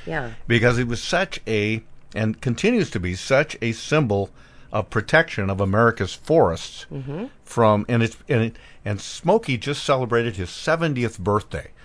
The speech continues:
Speaker 2: It's the seventieth birthday of the campaign
Speaker 1: Right.
Speaker 2: of helping to prevent forest fires, which they no longer call forest fires, by the way. They call them wildfires.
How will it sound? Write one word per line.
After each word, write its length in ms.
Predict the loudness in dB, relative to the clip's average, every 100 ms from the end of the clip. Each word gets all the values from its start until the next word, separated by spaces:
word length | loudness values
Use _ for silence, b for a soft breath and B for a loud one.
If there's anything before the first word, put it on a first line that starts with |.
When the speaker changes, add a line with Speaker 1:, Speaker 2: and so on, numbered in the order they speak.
| -6
Speaker 2:
It's 220 | -6 -6
the 100 | -10
seventieth 560 | 2 2 2 -4 -8 -2
birthday 360 | -2 -2 -6
of 100 | -8
the 60 | -10
campaign 680 | -8 -8 -6 -4 -4 -6 -10
Speaker 1:
Right. 340 | -4 -2 -4 -6
Speaker 2:
of 140 | -4 0
helping 320 | 0 0 -6
to 80 | -6
prevent 420 | -6 -6 -8 -6
forest 340 | -2 -2 -4
fires, 260 | -10 -12 -14 B B
which 200 | 0 2
they 100 | 4
no 180 | 4 4
longer 380 | 4 4 4 -2
call 240 | 0 -2
forest 340 | 2 2 2 -2
fires, 280 | -6 -6
by 140 | -6 -6
the 100 | -4
way. 120 | -4
They 100 | -4
call 200 | -2 0
them 180 | -2 -2
wildfires. 840 | 0 0 -2 -6 -10 -10 -14 -18